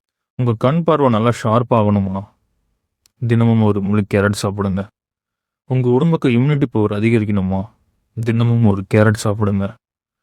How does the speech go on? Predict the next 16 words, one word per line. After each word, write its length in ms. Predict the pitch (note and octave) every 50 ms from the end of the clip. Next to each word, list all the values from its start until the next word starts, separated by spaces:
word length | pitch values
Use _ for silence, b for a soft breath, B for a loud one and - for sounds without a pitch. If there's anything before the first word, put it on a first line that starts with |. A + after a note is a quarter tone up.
| _ _ _ _ _ _ _ _
உங்க 220 | C3 B2+ B2 A#2+
இதயத்துக்கு 920 | - - C3 C3 D#3 E3 D#3 C3+ - C3 A2+ - - A2 G#2 G#2+ - -
நல்ல 340 | B2+ A#2+ A2+ A2+ C3 C#3+ C3
ஒரு 200 | A2+ A2 G#2 G2+
பாதுகாப்பு 580 | - A2 A2 C3 B2+ C3+ B2+ A#2+ A2+ A2 A2 G#2
வேணுமா? 480 | G#2 G2+ G2+ G2+ G#2 G2+ G2 G2 G2+ - _ _ _ _ _ _ _ _ _ _ -
தினமும் 360 | A#2 A2+ A2+ A#2 A#2+ A#2 A2+
ஒரு 120 | A2 G#2 G2+
முழு 260 | G2+ G2+ G#2+ A2+ A2 - -
கேரட் 240 | G#2 G#2 G#2+ -
சாப்பிடுங்க. 440 | - G#2+ G2 G#2 G2+ G2+ G2+ G2+ G2+ G#2+ _ _ _ _ _ _ _ _ _ _ _ _
உங்க 260 | - B2 A#2+ A#2+ B2
ஸ்கின் 320 | A#2 - - - D#3+ D#3+ D3+
நல்லா 280 | C3 A#2 A2+ B2 B2
க்ளோ 260 | A2+ G#2 A2 A2+ A#2 B2 A#2+ A2+
ஆகணுமா? 500 | G#2 G#2+ G#2 G2+ F#2+ F#2+ G2 G2 F#2+ F#2+